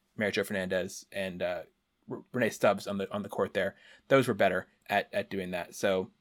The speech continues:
uh, yeah, but just the McEnroe thing, I think was, it was, I know certain people, for a certain demographic, it's very important that he's there. I just don't think it's helping tennis at all. And I think this is something that got raised,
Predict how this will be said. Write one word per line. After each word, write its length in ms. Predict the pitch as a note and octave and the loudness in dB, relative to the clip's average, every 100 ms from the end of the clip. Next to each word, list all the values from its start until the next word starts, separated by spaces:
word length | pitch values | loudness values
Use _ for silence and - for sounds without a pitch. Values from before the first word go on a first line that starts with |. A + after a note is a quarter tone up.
| _ - | _ 0
uh, 200 | G2+ E2+ | 0 2
yeah, 140 | G#2 F2+ | 0 0
but 140 | G#2+ | -2
just 180 | A2+ - | -6 -4
the 80 | A2 | -2
McEnroe 340 | G2 F#2+ G2 | -2 -4 -10
thing, 120 | - | -10
I 40 | G#2 | -10
think 140 | - | -10
was, 260 | G#2 - - | -10 -12 -8
it 120 | A#2 | -6
was, 220 | G#2+ - - | -6 -10 -2
I 140 | B2+ | 2
know 220 | C#3 C#3 | 6 4
certain 280 | C3 C3 A#2 | 4 2 2
people, 440 | A#2+ - G2+ - _ _ _ _ | 2 0 0 -2 _ _ _ _
for 140 | - B2 | 0 2
a 20 | |
certain 240 | - C3 | 4 4
demographic, 500 | A#2+ A2 A2 G#2 G#2 | 4 2 4 4 2
it's 120 | G#2 | -4
very 120 | A#2 G#2 | -2 0
important 280 | G#2 A2 | 0 0
that 80 | G#2 | 0
he's 140 | G#2 G2 | -4 -4
there. 280 | F#2+ G2 | -2 0
I 80 | G#2 | 0
just 240 | G#2 G#2+ - | -2 -4 -4
don't 160 | G2 | -4
think 180 | G#2 F#2+ | -4 -6
it's 120 | F#2+ | -6
helping 240 | - E2+ E2 | -6 -6 -4
tennis 460 | G2 F#2+ - - _ _ - | -4 -4 -8 -16 _ _ -2
at 80 | G#2 | 2
all. 260 | F#2+ F#2 _ _ - | 2 0 _ _ -2
And 100 | B2+ | 4
I 60 | B2+ | 6
think 260 | C#3+ A#2 | 6 4
this 140 | - B2+ | 0 2
is 40 | |
something 200 | D3+ B2 | 4 6
that 320 | A2 - - | 4 2 -2
got 180 | - G#2+ | 4 6
raised, 400 | G#2+ G#2 G2 - | 6 0 -2 -12